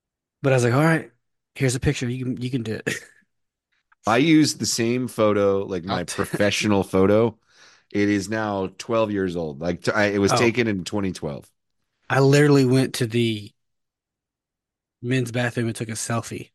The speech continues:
Speaker 1: against a blank wall.
Speaker 2: <laughs>
Speaker 1: And I s-, and I emailed it to her.
Speaker 2: Yeah, my professional photo, it's, like, the only photo I have of, it's, like, a headshot of me in a suit that I got
Speaker 1: Yeah.
Speaker 2: taken in twenty twelve. And I've been using that one ever since. It looks close enough like me.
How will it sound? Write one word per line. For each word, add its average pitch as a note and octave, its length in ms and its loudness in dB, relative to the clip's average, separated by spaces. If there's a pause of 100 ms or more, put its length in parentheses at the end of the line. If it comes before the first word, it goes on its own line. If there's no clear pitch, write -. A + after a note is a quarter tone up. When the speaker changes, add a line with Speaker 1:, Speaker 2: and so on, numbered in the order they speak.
Speaker 1:
against A2+ 260 -4
a A#2 40 -2
blank A2 380 -4
wall. F2 340 -8 (500)
Speaker 2:
<laughs> - 0 - (880)
Speaker 1:
And B2+ 140 2
I A#2 40 0
s-, - 200 0
and B2+ 180 0
I B2 100 -4
emailed A#2+ 360 -4
it - 100 -16
to - 180 0
her. - 180 -2 (1500)
Speaker 2:
Yeah, G2 180 4
my A#2+ 240 4
professional D3 600 2
photo, A2+ 420 4
it's, G2 160 2
like, G2+ 120 0
the G#2+ 120 0
only A#2+ 180 0
photo A2 340 -2
I G2+ 100 0
have G2+ 180 -2
of, F2+ 100 -6
it's, F2 100 -12
like, F#2 100 -6
a F2+ 80 -6
headshot F#2 440 -4
of D#2+ 80 -6
me F2 160 -6
in E2 80 -6
a D#2+ 60 -8
suit - 360 -6 (220)
that E2+ 100 -6
I E2+ 60 -4
got F2 140 -2
Speaker 1:
Yeah. F2 60 -6
Speaker 2:
taken G2 280 -6
in F2 100 -8
twenty G2+ 300 -4
twelve. D#2 420 -8 (840)
And D#2 480 -2 (100)
I've F#2 140 0
been F#2+ 120 2
using F#2+ 240 4
that F2+ 160 0
one F2 80 0
ever E2 140 -2
since. D#2 240 -8
It D3 100 4
looks G3+ 200 2
close G3+ 340 4
enough G2 240 -2
like E2 220 -4
me. F2 200 -8